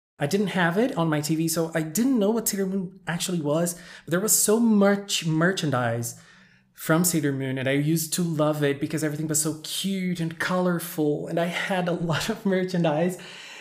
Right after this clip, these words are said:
and I didn't exactly know what it was. Uh, when I was a teenager, I was able to watch Sailor Moon on cable T V because it came back to Brazil, and I started watching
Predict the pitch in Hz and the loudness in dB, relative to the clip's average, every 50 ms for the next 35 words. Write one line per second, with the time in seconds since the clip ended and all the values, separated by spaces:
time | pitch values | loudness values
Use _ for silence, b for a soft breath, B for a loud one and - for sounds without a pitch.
0 | B 180 B B - 180 180 185 185 180 - 185 180 - 262 277 254 - - - | B -16 B B -2 2 4 4 4 4 2 0 0 4 4 4 2 2 -4 -14
1 | - - _ - 214 208 - 196 180 202 208 220 220 208 202 202 190 175 165 165 | -18 -20 _ -6 -6 -4 -4 -2 0 2 2 2 2 2 2 4 4 4 4 4
2 | 165 165 170 156 147 - 127 117 123 - 143 - - - - - _ _ _ _ | 4 4 2 0 0 -2 -2 -2 -2 -2 -4 -4 -4 -6 -6 -16 _ _ _ _
3 | _ _ _ _ - - 165 170 170 165 175 190 214 214 202 185 190 208 220 208 | _ _ _ _ -4 -2 0 0 0 0 2 2 2 2 2 0 2 2 4 4
4 | 180 160 147 - 143 131 127 127 127 - - _ _ _ _ _ _ - 156 170 | 6 4 4 2 2 0 0 -2 -4 -10 -18 _ _ _ _ _ _ -2 -2 2
5 | 175 196 185 180 180 196 180 165 156 165 170 175 175 180 175 - - - - - | 2 2 0 0 -2 -2 -2 0 2 2 2 4 2 0 0 -2 -4 -4 -4 -8
6 | - - - - - 151 139 143 139 135 131 127 131 131 131 131 131 143 139 143 | -10 -12 -10 -4 -2 0 2 2 2 2 2 0 -2 -2 -4 -4 -4 -4 -4 -4
7 | 139 - - 151 139 135 139 139 139 - 151 143 135 139 139 139 143 - 143 127 | -4 -2 -2 -2 0 0 -2 -4 -4 -4 -6 -4 -2 -2 -4 -4 -4 -4 -4 -4
8 | 127 135 127 - _ _ _ _ _ _ _ _ _ _ _ - - - 156 160 | -4 -8 -10 -14 _ _ _ _ _ _ _ _ _ _ _ -10 -2 0 0 2
9 | 156 160 160 175 190 208 185 - - - _ _ _ _ _ _ - - 170 160 | 2 2 2 2 0 -2 -4 -6 -16 -20 _ _ _ _ _ _ -8 -6 -4 -2
10 | 165 143 151 156 156 160 165 165 165 165 160 139 139 139 139 - 160 151 147 143 | -2 0 0 2 2 2 2 2 0 0 -2 -2 0 0 0 0 0 0 0 0
11 | 143 143 131 127 143 156 156 156 - 180 175 175 180 180 | -2 -4 -4 -2 -2 -2 0 -2 0 2 2 2 2 0